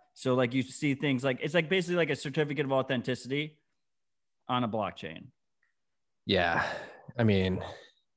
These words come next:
Speaker 2: it's already a mania freeze. Like, yeah, like, Grimes sell, like, three million dollars worth of N F T, that Logan Paul sent, sell, like, ten million dollars worth of Pokemon N F Ts. I mean,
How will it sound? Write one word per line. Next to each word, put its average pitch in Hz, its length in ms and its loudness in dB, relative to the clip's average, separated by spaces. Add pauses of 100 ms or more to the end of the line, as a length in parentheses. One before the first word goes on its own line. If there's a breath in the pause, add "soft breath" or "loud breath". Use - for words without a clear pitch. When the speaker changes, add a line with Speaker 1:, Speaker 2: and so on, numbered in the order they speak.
(1500)
Speaker 2:
it's - 120 2
already 123 220 8
a 92 60 4
mania 95 520 6
freeze. 80 360 -6
Like, 78 100 0
yeah, 107 120 2
like, 101 140 0
Grimes 98 540 2
sell, 98 300 2
like, 90 160 -2
three 101 200 0
million 98 280 4
dollars 95 400 2
worth 95 160 0
of 98 60 -2
N 98 120 2
F 95 120 0
T, 101 140 0
that - 120 0 (380)
Logan 95 420 4
Paul 92 420 4
sent, - 440 -2
sell, 90 500 0
like, 90 180 -2
ten 98 220 2
million 98 260 4
dollars 101 420 2
worth - 100 -6
of 98 100 -6
Pokemon 123 580 2
N 120 100 2
F 120 140 -2
Ts. 123 340 -2
I - 80 -4
mean, 92 240 0